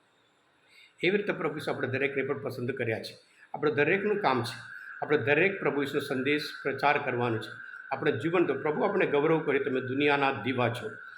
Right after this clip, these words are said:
જો પ્રભુ આપણે ગૌરવ દુનિયાના દીવા છો, એટલે આપણે વિશ્વાસમય જીવન દ્વારા, કાર્ય દ્વારા આપણે પ્રભુનો પ્રકાશ ફેલાવવાનો છે.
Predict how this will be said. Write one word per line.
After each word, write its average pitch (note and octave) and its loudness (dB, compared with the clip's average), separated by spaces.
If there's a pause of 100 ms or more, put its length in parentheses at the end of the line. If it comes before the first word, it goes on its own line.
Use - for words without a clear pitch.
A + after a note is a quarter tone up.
(360)
જો G3 8
પ્રભુ E3 2
આપણે C#3 4
ગૌરવ A#2+ 0
દુનિયાના C#3 4
દીવા C3 2
છો, C3 -4
એટલે - -2
આપણે D3 2 (140)
વિશ્વાસમય D#3 2
જીવન D3+ 0
દ્વારા, B2+ 2 (380)
કાર્ય F#3 4
દ્વારા C#3+ 4
આપણે C#3 0
પ્રભુનો D3+ 0
પ્રકાશ D3+ 0
ફેલાવવાનો B2 0
છે. - -8